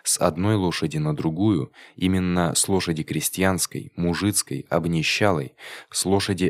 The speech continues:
экономии, рассчитанных на разорённую крестьянскую страну, на лошадь, которую ищет и не может не искать для себя пролетариат, на лошадь крупной машинной индустрии,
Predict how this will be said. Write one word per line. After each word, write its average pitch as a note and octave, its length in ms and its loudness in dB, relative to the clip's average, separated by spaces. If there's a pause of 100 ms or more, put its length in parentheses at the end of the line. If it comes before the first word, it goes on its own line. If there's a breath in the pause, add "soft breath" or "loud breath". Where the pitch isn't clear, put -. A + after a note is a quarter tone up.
экономии, F2+ 440 0
рассчитанных E2 720 -2
на F2 100 0
разорённую F2 640 2
крестьянскую D#2+ 720 -2
страну, F2+ 520 -2 (420 loud breath)
на E2 160 2
лошадь, G2+ 400 2
которую F2 500 2
ищет G2+ 500 0
и G2+ 60 2
не G2 140 2
может F#2+ 400 2
не E2+ 180 2
искать - 400 0
для E2 240 -4
себя E2+ 300 2
пролетариат, D#2 800 0 (400 loud breath)
на D#2 120 2
лошадь G2+ 360 2
крупной G2+ 400 0
машинной F2+ 600 0
индустрии, E2 800 0